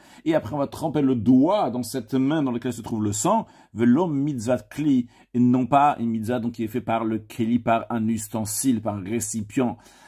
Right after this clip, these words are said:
Halachahe, isa bikli, s'il a aspergé le sang, non pas avec son doigt, mais avec, avec un ustensile, afilu achat même, même si c'est juste une seule aspersion,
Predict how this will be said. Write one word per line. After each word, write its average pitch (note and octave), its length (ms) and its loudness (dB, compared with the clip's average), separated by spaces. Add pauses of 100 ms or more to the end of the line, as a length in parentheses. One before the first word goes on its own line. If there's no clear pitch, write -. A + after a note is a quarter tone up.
(140)
Halachahe, C#3 800 2 (560)
isa D#3+ 320 0
bikli, C3+ 640 0 (220)
s'il C#3+ 260 2
a - 160 0
aspergé D3 880 -2 (260)
le C3+ 240 6
sang, C#3 460 -2 (1000)
non D#3+ 260 2
pas F#3 200 4
avec C#3 180 -4
son C#3+ 200 -4
doigt, C3+ 300 2
mais A#2+ 120 0
avec, A#2 160 -4 (760)
avec B2 220 0
un C3 100 0
ustensile, C3+ 600 0 (240)
afilu D#3+ 380 2 (160)
achat G#3+ 340 0
même, A2 360 -4
même D3+ 140 -4
si C#3+ 120 -10
c'est B2+ 140 -6
juste C#3+ 300 -8
une G#3 140 -4
seule F3+ 160 0
aspersion, C3 640 -2